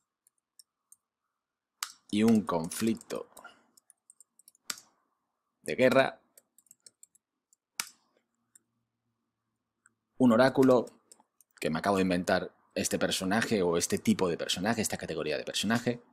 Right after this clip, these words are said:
descubre a un niño con un alma o un, no me gusta llamarlo, un aura, vamos a llamarlo aura, vamos a utilizar la palabra aura. Un aura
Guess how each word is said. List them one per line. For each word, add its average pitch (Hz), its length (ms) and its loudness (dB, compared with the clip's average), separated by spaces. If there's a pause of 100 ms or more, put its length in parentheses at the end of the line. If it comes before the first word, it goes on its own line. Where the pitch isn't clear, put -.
(1700)
descubre 131 720 4 (1040)
a 90 100 0
un 98 220 0
niño 127 480 4 (2500)
con 123 380 2 (1400)
un 120 160 4
alma 127 420 2 (480)
o 95 160 -2
un, 104 460 2
no 101 100 0
me 123 80 2
gusta 120 240 -2
llamarlo, 87 380 -6
un 127 100 6
aura, 92 300 2
vamos 120 180 0
a 131 40 2
llamarlo 104 340 2
aura, 69 240 -4
vamos 113 180 0
a - 20 -8
utilizar 101 280 -2
la 87 80 -4
palabra 73 260 -6
aura. - 300 -12 (140)
Un 110 280 2 (140)
aura 135 500 4